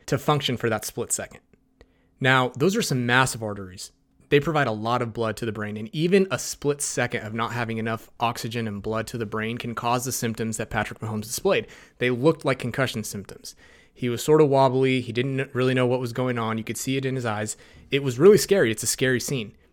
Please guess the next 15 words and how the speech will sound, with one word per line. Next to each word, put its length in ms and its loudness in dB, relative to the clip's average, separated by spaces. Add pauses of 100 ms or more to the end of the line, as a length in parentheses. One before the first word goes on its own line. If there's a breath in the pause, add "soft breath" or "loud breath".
(120)
Now, 240 4
they 140 0
put 180 6
him 80 8
in 60 6
the 40 4
concussion 440 -2
protocol 640 -6
because 220 -4
he 80 0
was 160 -2
displaying 480 0
signs 320 -4
of 100 -8
concussion, 540 -4